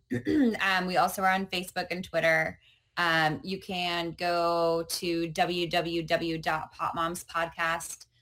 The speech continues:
dot com and you can sign up for our mailing list. That's something that's, um, that's fun to do. Um, otherwise, just subscribe and listen and rate on really any streaming service. Um, if we're not on it,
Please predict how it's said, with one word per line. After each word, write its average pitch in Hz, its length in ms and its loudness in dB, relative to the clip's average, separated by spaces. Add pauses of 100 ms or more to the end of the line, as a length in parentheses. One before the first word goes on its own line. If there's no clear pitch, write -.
(300)
dot 165 520 0
com 208 480 2
and 170 640 0
you 170 360 -6
can 165 840 -2
sign 165 180 -2
up 160 80 -2
for 190 80 2
our 190 80 6
mailing 160 320 0
list. 151 360 -2
That's 160 240 -2
something 170 280 -8
that's, 156 320 -8
um, 147 260 -2
that's 156 200 -2
fun 165 160 0
to 151 80 -2
do. 156 420 4 (300)
Um, 170 260 4
otherwise, 175 520 4
just 175 180 0
subscribe 165 760 0 (140)
and 160 400 0
listen 160 640 -2
and 156 300 -4
rate 160 440 0 (320)
on 170 280 2
really 190 320 2
any 175 180 0
streaming 160 720 -2
service. 151 680 -2
Um, 151 160 2
if 151 160 -6
we're 165 100 0
not 175 200 2
on 202 200 4
it, 175 220 4